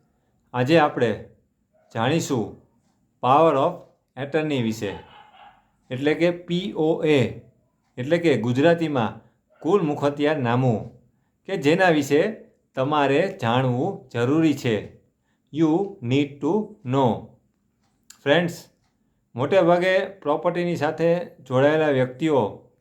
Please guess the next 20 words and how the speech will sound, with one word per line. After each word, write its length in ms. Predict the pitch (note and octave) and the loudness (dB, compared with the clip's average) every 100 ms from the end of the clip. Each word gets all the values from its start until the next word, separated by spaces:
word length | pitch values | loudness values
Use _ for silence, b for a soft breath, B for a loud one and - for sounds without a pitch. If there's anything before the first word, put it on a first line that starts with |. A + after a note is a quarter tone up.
| _ _ _ _ B2+ | _ _ _ _ 0
power 360 | C#3 D#3+ E3 | 4 4 2
of 160 | B2+ C#3 | 0 -6
attorney 300 | D#3 D#3 D3+ | -6 -6 -4
વિશે 500 | C#3+ C#3+ D3+ D#3 E3+ _ _ _ _ _ _ | -4 -4 -4 -6 -12 _ _ _ _ _ _
અજાણ 340 | B2+ B2 D3+ B2 | 0 2 2 2
હોતા 400 | A#2+ C3 B2+ B2+ | 0 2 2 0
નથી. 440 | B2+ G#2 F2 - _ _ _ _ _ _ - | -2 -4 -6 -20 _ _ _ _ _ _ -6
આપણે 260 | C3 F3 | -2 2
બધાએ 320 | E3+ E3+ F3 F3 | 4 4 4 2
પણ 220 | F3 E3+ | 0 -2
ક્યારેક 320 | E3 D#3+ E3+ | 0 0 0
ને 120 | E3+ | -2
ક્યારેક 560 | D3 D3+ D3+ C3+ - _ _ _ _ _ - | -2 -2 0 -2 -8 _ _ _ _ _ -6
જ્યારે 240 | C3 D3 | -2 0
દસ્તાવેજ 480 | F3 B2+ - D#3+ D#3 | 0 -2 0 0 0
થતા 300 | C3 C3 D3 | -4 0 2
હોય 220 | C#3+ A#2 | 4 2
વેચાણના 580 | A2 A#2+ C#3+ C#3 C3 G#2+ - | 0 0 -2 0 -2 -2 -2
કોઈ 140 | C3+ C3 | -4 -2
પ્રોપર્ટીના, 680 | A2+ A2+ - C#3 B2+ G#2+ | -2 -2 -2 -2 -2 -4